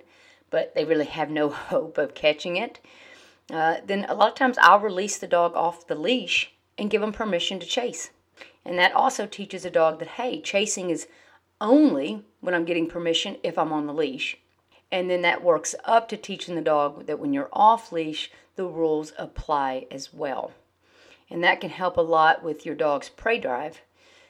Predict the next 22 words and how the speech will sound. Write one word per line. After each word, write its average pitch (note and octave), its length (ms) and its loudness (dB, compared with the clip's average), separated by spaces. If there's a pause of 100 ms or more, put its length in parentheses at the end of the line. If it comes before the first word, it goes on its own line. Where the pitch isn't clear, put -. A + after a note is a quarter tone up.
(200)
And, D#3+ 580 -6
um, D3+ 220 -8
of - 120 -8
course, A3+ 260 2
teaching G#3 420 -4
good F3+ 220 -2
self-control, E3 840 2 (440)
impulse F3 460 0
control, D#3 560 0 (320)
these G#3 260 -2
are F3+ 100 6
in E3 140 4
things E3 440 2
that E3 140 -4
you D#3+ 120 -6
can D3 160 -6
practice D#3 540 2
just - 240 -12
in D3 140 -6
general C#3+ 360 -4
at B2 120 -10
home. D#3+ 420 -2